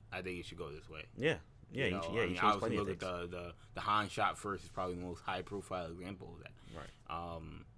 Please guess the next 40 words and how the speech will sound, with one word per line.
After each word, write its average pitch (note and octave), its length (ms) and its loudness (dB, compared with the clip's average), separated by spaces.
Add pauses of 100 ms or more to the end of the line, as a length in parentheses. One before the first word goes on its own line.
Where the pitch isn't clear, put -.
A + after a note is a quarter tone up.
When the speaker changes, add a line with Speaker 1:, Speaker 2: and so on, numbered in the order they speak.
(260)
Speaker 1:
you G2 100 -4
go G#2 180 4
to G#2+ 160 2
the, G#2 400 4
the, G2 320 2
the G2 120 0
new, A2 260 0
you G#2 180 -2
go A2 140 8
to G#2+ 60 6
the G2+ 100 2
new A2 180 0
versions G#2 680 2
of F#2+ 160 -2
the F#2+ 60 -2
movies, F#2 580 -4 (500)
of F2+ 160 -2
those F#2 240 0
original F2+ 340 -2
trilogy F2 300 -4
movies. E2+ 580 -6 (100)
Uh, E2 500 -6 (520)
they F2 140 0
now, F#2+ 420 4
I F2+ 60 0
mean, F2+ 420 -2
the G2 60 -2
voice G#2 320 2
actor, G2 340 2 (140)
I, - 40 -2
I F#2 80 -4
wanna B2+ 140 4
say G#2+ 140 0
maybe G#2 220 0
Tamora G2+ 300 -2
Morrison G2+ 400 0
voices G2+ 480 -6 (580)
Boba A2+ 200 0
Fett A#2+ 180 -2
now B2 260 -4